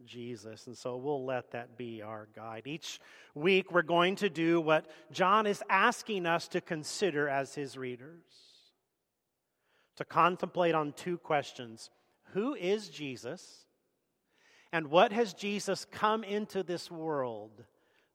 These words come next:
to accomplish? Now, today we're gonna find the answer to both of these questions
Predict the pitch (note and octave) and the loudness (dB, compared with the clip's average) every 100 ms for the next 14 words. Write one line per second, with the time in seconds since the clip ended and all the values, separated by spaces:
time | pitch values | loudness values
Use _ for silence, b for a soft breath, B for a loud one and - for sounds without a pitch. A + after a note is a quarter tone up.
0 | - C#3 C3 - B2+ B2 C3+ C3 - - | -10 -8 -8 -8 -8 -8 -14 -20 -20 -20
1 | - _ _ _ _ _ b b b b | -20 _ _ _ _ _ b b b b
2 | G3 F#3+ - G3+ G3 C4 A3+ G3 G3+ F3+ | 2 2 2 4 6 8 8 6 4 4
3 | G#3 F#3+ G3 G3 G3 E3 F#3 G#3 - E3 | 6 6 4 0 -4 0 2 0 0 -2
4 | D3 E3+ C3+ B2 G3 C#4 - A3 E3 F#3+ | 0 -4 -2 4 8 8 6 2 2 -4
5 | F#3+ - F3+ E3+ - - - A2 B2 F#3 | -4 -2 4 4 2 -12 -14 -12 -12 -16
6 | - - | -18 -20